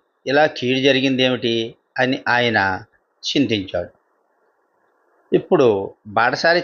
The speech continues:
చనిపోవడానికి కారణం ఎవరు? ఆ రాజా, వంటవాడా, పామా, గెద్ద, వడ్డించిన వ్యక్తా? మీ అభిప్రాయాన్ని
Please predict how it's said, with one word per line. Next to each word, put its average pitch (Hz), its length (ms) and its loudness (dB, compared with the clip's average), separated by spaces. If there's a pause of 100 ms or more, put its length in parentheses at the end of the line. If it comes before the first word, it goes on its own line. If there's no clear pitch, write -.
(120)
చనిపోవడానికి 135 1040 0 (200)
కారణం 113 360 2
ఎవరు? 110 720 2 (560)
ఆ 123 140 2
రాజా, 123 500 2 (1040)
వంటవాడా, 123 760 2 (960)
పామా, 127 520 2 (800)
గెద్ద, 110 320 0 (880)
వడ్డించిన 127 480 0
వ్యక్తా? 117 580 0 (1080)
మీ 147 120 4
అభిప్రాయాన్ని 123 840 2